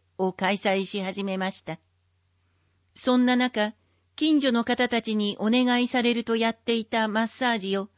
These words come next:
毎週金曜日に定期的に始めました。被災した方の中にはいろいろな方がいらっしゃいました。「俺はいつ死んでもいいんだ」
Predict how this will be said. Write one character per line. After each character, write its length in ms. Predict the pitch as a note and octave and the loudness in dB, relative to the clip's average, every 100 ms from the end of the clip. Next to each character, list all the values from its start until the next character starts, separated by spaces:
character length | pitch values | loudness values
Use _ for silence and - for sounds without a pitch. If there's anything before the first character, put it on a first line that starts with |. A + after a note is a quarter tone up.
| _ _ - | _ _ -4
毎 260 | G3 C#4+ | 0 2
週 280 | D#4 D#4 D#4 | 2 0 0
金 300 | - D4 E4 | 0 0 0
曜 200 | F4 D#4+ | 0 0
日 160 | G#3+ G3 | 0 0
に 220 | G3 F3+ | -2 -4
定 280 | - A#3 C#4 | -2 0 0
期 120 | - | -4
的 260 | C4+ B3+ A#3+ | -6 -4 -4
に 140 | A#3+ | -2
始 260 | A3 G#3 G#3+ | -2 -2 -2
め 120 | G3+ | -2
ま 120 | G3+ | -4
し 120 | - | -8
た。 180 | - E3 _ _ _ _ _ _ _ _ _ _ _ | -12 -16 _ _ _ _ _ _ _ _ _ _ _
被 140 | - | -6
災 280 | - B3+ C4 | 2 4 4
し 80 | - | 2
た 140 | C4 | -2
方 240 | C4 B3+ B3+ | -2 0 2
の 120 | C4 | 2
中 260 | C4 B3+ | 0 0
に 140 | A3+ G#3+ | 0 2
は 240 | G#3 G#3 _ | 0 0 _
い 140 | A3 A3 | 0 4
ろ 120 | C4 | 6
い 80 | C#4+ | 4
ろ 120 | D#4 | 4
な 120 | D#4 | 2
方 260 | D#4 D#4 D4+ | 2 2 2
が 120 | B3 | 2
い 100 | G#3+ | 2
ら 100 | G#3+ | 0
っ 20 | |
し 160 | G#3+ A#3 | -2 -2
ゃ 60 | G#3+ | 0
い 80 | G#3+ | 0
ま 100 | A3 | -4
し 100 | - | -6
た。 200 | F#3 - _ _ _ _ _ _ _ _ _ _ _ _ | -10 -10 _ _ _ _ _ _ _ _ _ _ _ _
「俺 300 | A#3 A#3+ D4 | 6 8 8
は 160 | D4 C#4+ | 6 4
い 160 | D4 | 2
つ 140 | D#4 C#4 | -2 -2
死 180 | C#4 D4 | 2 2
ん 60 | |
で 100 | E4 | 4
も 160 | C#4+ B3+ | 4 4
い 200 | C4+ C#4+ | 4 2
い 20 | |
ん 80 | C4+ | 4
だ」 220 | A3+ | 2